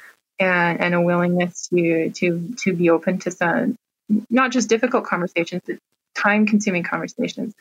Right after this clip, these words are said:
Going in with that, that sense that you really need to work hard at the relationship piece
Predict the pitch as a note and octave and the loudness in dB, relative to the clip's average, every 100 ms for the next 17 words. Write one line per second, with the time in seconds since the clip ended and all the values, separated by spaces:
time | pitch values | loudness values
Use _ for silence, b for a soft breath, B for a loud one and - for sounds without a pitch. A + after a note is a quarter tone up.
0 | B B B G#3 G#3 G#3+ G#3 G3+ G3 G3 | B B B 2 4 6 6 6 2 0
1 | - F3+ E3+ - - F3 D3+ - F3 E3+ | 0 0 0 0 -2 0 -2 -4 -4 -4
2 | - F3+ D#3 - F#3 F#3 F3 F3+ G3+ F#3 | -2 0 0 0 0 0 0 2 4 4
3 | F3 - F3 E3+ - - E3+ F#3+ B3 B3 | 2 0 2 2 0 0 2 4 2 0
4 | B B B G3+ F#3 F3+ F3 E3+ - G#3 | B B B -2 2 4 4 4 4 4
5 | A#3 A3 - F#3+ A#3+ | 4 -2 -2 2 2